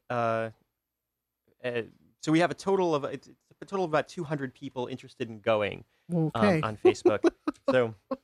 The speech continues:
Speaker 1: you know, so, so we should be, we should be okay, you know, given, given attrition and everything
Speaker 2: Sure,
Speaker 1: like that.
Speaker 2: yes,
Speaker 1: But, uh, you know.
Speaker 2: yes. Um, and if you are interested in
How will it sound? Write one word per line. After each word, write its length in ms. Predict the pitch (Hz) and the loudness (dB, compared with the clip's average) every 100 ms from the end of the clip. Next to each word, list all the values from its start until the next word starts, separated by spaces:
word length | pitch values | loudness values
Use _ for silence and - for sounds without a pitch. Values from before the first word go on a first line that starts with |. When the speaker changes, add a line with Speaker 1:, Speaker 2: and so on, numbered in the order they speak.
| _ _ - 185 | _ _ -2 4
Speaker 1:
you 60 | |
know, 100 | 156 | 4
so, 220 | 156 185 | 4 2
so 120 | 175 190 | 2 0
we 100 | 202 | 0
should 200 | 233 196 | -2 -6
be, 180 | 185 | -4
we 100 | 156 | -2
should 160 | 165 175 | -2 0
be 140 | 170 | 2
okay, 240 | 139 - 127 123 | 2 4 4 6
you 60 | |
know, 100 | 131 | 4
given, 380 | 135 143 135 135 | 2 4 6 6
given 260 | 147 139 131 | 6 6 4
attrition 520 | - 156 - 147 135 | 4 2 2 2 2
and 80 | 131 | 0
everything 260 | 131 - | 0 2
Speaker 2:
Sure, 240 | 269 247 196 | 4 4 4
Speaker 1:
like 120 | 127 | 2
that. 0 | |
Speaker 2:
yes, 260 | 214 - - | 2 0 0
Speaker 1:
But, 80 | 127 | -2
uh, 80 | 120 - | -2 -2
you 80 | 220 | 2
know. 60 | 131 | 2
Speaker 2:
yes. 340 | 120 - - _ _ _ | 0 -4 -10 _ _ _
Um, 300 | 208 208 202 208 | 4 4 4 0
and 140 | 220 | 4
if 200 | 220 - | 4 4
you 300 | 285 359 320 | 6 8 8
are 180 | 202 196 | 6 4
interested 500 | 202 202 190 - 190 | 4 2 2 4 4
in 420 | 185 190 185 185 | 4 4 4 0